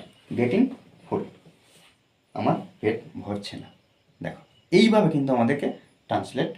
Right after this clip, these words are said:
করতে হবে, একটু বুঝে নিতে হবে। হুম? দেখো, আর মেঘ ডাকছে, তবু বৃষ্টি হচ্ছে না, এই বাক্যটা আমাকে অবশ্যই কমেন্ট বক্সে জানাবে। কেন? আমাদেরকে প্র্যাকটিস করতে হবে। হুম? আমাদেরকেও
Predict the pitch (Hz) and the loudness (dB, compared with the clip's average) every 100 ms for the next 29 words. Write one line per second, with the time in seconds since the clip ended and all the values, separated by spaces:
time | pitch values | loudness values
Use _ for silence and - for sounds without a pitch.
0 | - _ - 175 185 - - - 160 - | -18 _ 2 2 2 -2 -4 -4 -4 -2
1 | - 156 165 120 101 - - - _ _ | 2 4 4 2 -4 -12 -20 -20 _ _
2 | _ _ _ _ _ - 104 - - _ | _ _ _ _ _ -10 -6 -6 -10 _
3 | - - - _ _ _ - - - - | -6 -6 -8 _ _ _ -4 -4 -4 -14
4 | _ _ - 147 208 185 - - - - | _ _ -2 4 4 8 6 6 -2 -16
5 | 98 - _ _ _ _ _ _ - 151 | -16 -20 _ _ _ _ _ _ -6 -2
6 | 160 233 - 135 - 226 - - 104 101 | 0 0 -2 -4 -2 2 2 0 -6 -8
7 | - _ - - - - - 147 127 117 | -12 _ 0 2 2 0 -2 -2 0 0
8 | 135 349 - - _ - 113 117 123 - | -2 -4 -6 -14 _ -2 2 2 0 -4
9 | 92 80 - 101 107 - - _ _ _ | -4 -4 -8 -14 -14 -16 -20 _ _ _
10 | _ _ - 262 - - _ _ _ _ | _ _ 2 2 2 -8 _ _ _ _
11 | _ _ _ _ 127 160 170 170 139 104 | _ _ _ _ 2 4 2 0 -4 -6
12 | - - - - - - - _ _ _ | -8 -14 -14 -18 -20 -20 -20 _ _ _
13 | _ - 127 104 - _ _ _ _ 117 | _ -6 -4 -4 -6 _ _ _ _ -2
14 | 131 156 165 | 2 2 2